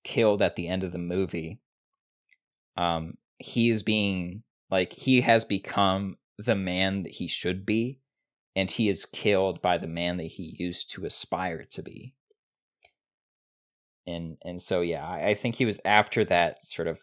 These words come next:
upper echelon place for himself and for his own family, you know, for selfish reasons. Um, but, you know, that,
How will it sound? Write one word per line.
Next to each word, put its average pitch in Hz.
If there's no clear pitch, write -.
upper 92
echelon 87
place 92
for 95
himself 92
and 87
for 85
his 82
own 87
family, 90
you 98
know, 87
for 78
selfish 87
reasons. 123
Um, 85
but, 82
you 90
know, 85
that, 87